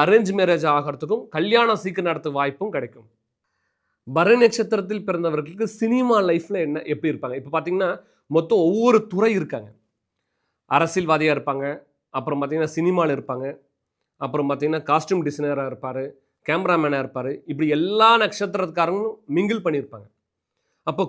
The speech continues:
குறிப்பா இந்த பரணி நட்சத்திரக்காரங்கள் கலைத்துறையில் மேன்மை அடையக்கூடிய ஒரு வாய்ப்பு உண்டாகும். இந்த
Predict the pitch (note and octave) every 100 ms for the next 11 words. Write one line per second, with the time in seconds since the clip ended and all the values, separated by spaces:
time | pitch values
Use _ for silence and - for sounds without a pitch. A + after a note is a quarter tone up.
0 | G3+ A3+ A3+ B3+ A3 D3+ E3 G#3 A3+ F3
1 | F#3 E3+ D#3+ D#3+ D3+ D3+ G#3+ _ _ _
2 | D#3 F#3 A3+ - G#3+ F#3+ F3+ A3 F3 F3
3 | G#3+ B3 A3+ G3 E3+ D3 D#3+ D3+ D3 C3+
4 | B2 D#3 D#3+ D#3+ B2+ A2 G#2 G2+ A2+ G#2
5 | A2 _ _ _ _ _ _ _ - D3